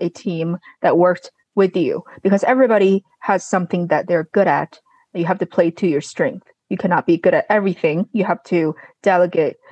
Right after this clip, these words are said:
uh, what you're not good at to those who are good at the thing that you're not good at. So, uh,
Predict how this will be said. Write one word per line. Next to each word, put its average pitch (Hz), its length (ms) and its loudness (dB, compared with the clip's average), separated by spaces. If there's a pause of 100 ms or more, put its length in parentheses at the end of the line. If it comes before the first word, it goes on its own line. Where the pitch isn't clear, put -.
(240)
uh, 170 80 0
what 180 180 0
you're 175 140 0
not 165 340 0
good 190 140 2
at 127 220 -2
to 180 160 -4
those 156 240 -2
who 170 260 -2
are 147 240 -4
good 180 120 0
at 139 180 -4
the 160 80 -6
thing 175 240 -6
that 147 100 0
you're 156 80 -2
not 185 240 0
good 254 140 2
at. - 260 -4 (240)
So, 175 460 2 (240)
uh, 175 320 2